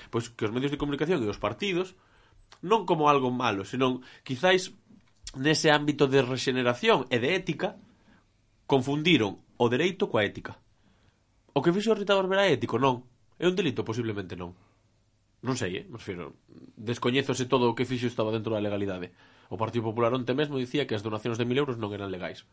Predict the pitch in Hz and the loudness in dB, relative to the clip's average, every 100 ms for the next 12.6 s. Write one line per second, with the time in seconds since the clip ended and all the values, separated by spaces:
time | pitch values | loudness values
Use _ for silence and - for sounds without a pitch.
0 | _ - _ _ _ _ _ - - 110 | _ -20 _ _ _ _ _ -20 -14 -6
1 | 98 - - - - - 117 127 123 147 | -6 -8 -20 -20 -12 0 2 2 2 -2
2 | 156 165 160 _ 110 110 110 113 110 110 | -2 -4 -4 _ -8 -6 -6 -6 -6 -6
3 | 107 113 113 107 - 95 92 - _ - | -6 -6 -4 -6 -4 -6 -6 -14 _ 0
4 | 147 165 185 185 170 - 170 180 165 165 | 2 2 2 0 -2 -2 0 2 0 -2
5 | 156 - 127 131 - - 110 113 104 - | -4 -6 -2 -2 -2 -8 -4 -2 -2 -6
6 | - - 113 139 147 156 123 - 107 104 | -8 -4 -2 0 0 0 0 -2 -6 -2
7 | 151 131 107 - _ _ _ _ - 180 | -4 -2 -4 -8 _ _ _ _ -2 2
8 | 185 190 180 175 - - - - - 143 | 4 6 4 4 0 -14 -20 -20 0 4
9 | 147 135 160 180 180 170 160 165 170 160 | 6 4 2 2 2 -2 0 -2 -2 0
10 | 170 170 170 165 160 165 170 147 95 90 | 0 2 0 -2 -4 -2 4 4 2 -4
11 | - 131 127 143 - 175 165 170 170 - | 0 2 4 2 2 0 0 -2 0 2
12 | 143 104 - - 196 185 | 0 0 -6 -2 -2 -2